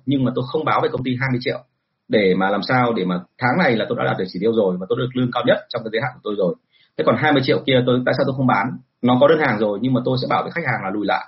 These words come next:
để mà tôi ém sang cho cái kỳ tiếp theo để mà tôi cân làm sao để cho lúc nào tôi cũng đạt chỉ tiêu, đúng không? Thì cái phần này anh chị phải theo dõi rất là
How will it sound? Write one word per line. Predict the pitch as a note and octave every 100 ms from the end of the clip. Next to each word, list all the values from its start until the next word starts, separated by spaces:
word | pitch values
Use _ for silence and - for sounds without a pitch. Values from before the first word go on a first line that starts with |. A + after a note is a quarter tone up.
| _
để | F#2 F2
mà | F2+
tôi | A#2
ém | A2 C3+ F#3+
sang | E3+ C#3+ B2+ A#2
cho | A2
cái | A#2+
kỳ | C3+ B2+
tiếp | D#3+
theo | D#3 D3+ - _ _ _ _ _
để | A#2+ F#2+
mà | F#2 F2+
tôi | A2+ B2 A#2+
cân | D#3 C3+ B2+ B2
làm | G#2
sao | G2 B2
để | A2
cho | F#2
lúc | C3+
nào | E3 A#2
tôi | -
cũng | -
đạt | -
chỉ | -
tiêu, | A2+ - _ _ _
đúng | G2
không? | B2 B2 - _ _ -
Thì | B2
cái | C3
phần | B2
này | A2
anh | B2 B2+
chị | D3
phải | -
theo | A#2+
dõi | B2
rất |
là | E3